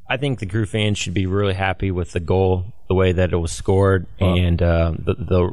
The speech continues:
Speaker 1: the run by Lucas, uh, into the box. Um, as I told Jacob during the game,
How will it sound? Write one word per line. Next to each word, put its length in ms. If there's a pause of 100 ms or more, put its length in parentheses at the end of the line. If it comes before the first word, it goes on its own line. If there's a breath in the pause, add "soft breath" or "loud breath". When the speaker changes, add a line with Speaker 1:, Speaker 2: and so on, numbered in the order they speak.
Speaker 1:
the 180
run 640
by 140
Lucas, 580 (140)
uh, 260
into 180
the 120
box. 500 (440 soft breath)
Um, 380
as 140
I 80
told 240
Jacob 360
during 180
the 80
game, 420